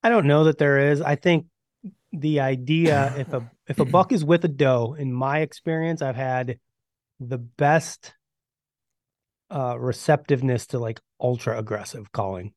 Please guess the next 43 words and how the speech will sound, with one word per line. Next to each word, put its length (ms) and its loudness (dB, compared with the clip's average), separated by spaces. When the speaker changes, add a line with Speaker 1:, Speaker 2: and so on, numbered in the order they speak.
Speaker 1:
rattling, 480 0
snort, 300 -6
wheezing, 500 -6
like, 220 -2
really 460 4
trying 280 2
to 80 2
maybe 260 0
think 240 -2
that 220 -4
there's 340 -6
somebody 380 -2
in 80 0
there 160 -2
that 160 -8
could 180 -12
threaten, 480 -2
Speaker 2:
Yeah. 220 -2
Speaker 1:
you 60 -2
know, 120 -8
him 640 2
with 260 2
that 240 0
doe. 380 0
You 140 -2
know, 440 -4
I 80 -6
think 220 -2
a 60 -2
standard 500 -2
grunt, 360 -2
he's 180 -10
like, 200 -8
"Yeah, 300 -8
dude, 240 -8
you, 140 -4
yeah, 200 -6
I 60 -6
hear 260 -4
a 60 -6
million 340 -6
of 80 -8
those." 320 -4